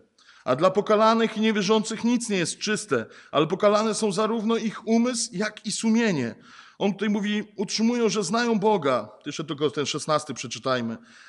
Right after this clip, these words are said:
„Ale uczynkami swymi zapierają się Go, bo to ludzie obrzydliwi i nieposłuszni i do żadnego dobrego uczynku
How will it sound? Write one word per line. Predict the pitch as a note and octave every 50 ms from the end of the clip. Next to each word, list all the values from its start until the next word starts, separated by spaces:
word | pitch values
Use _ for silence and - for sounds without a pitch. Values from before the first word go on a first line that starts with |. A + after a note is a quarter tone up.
| - -
„Ale | - B2+ D3+ E3+
uczynkami | G3+ - - A3+ G3 - B3 A#3+ A#3+ A#3+ A3+
swymi | - - - A3+ A3 G#3+
zapierają | E3+ E3 A3 - A3 A3 A3+ A#3 A#3+ A#3 G#3 F3+
się | - - D3+ D3 C#3+ B2+
Go, | B2+ B2+ A#2 A2+
bo | A2 A#2 A#2 D3 F#3+
to | F#3+ A#3
ludzie | A3+ A3+ A#3 F#3 F3 A3 G#3+ G#3+ G#3+ -
obrzydliwi | - A#3 G#3 G3 G3 C4 G#3+ G#3 B3 A#3+ A3+ G3 A3+ A#3 -
i | -
nieposłuszni | G#3+ A3 A3 - G3+ G3 - G#3+ A3+ G#3+ - - D3 C3+ B2 - - - - - -
i | - G3
do | E3+ A3
żadnego | G#3+ D#3+ G#3+ G3 D#3 D#3+ F3+ A3+ B3+ B3 G#3+ B3
dobrego | A3+ F3 G#3+ F#3 C#3 D#3 F#3+ A#3+ A#3 G3 A#3+
uczynku | B3+ A#3 - - - A3 A3 G#3+ G#3+ A#3 A#3+ A3+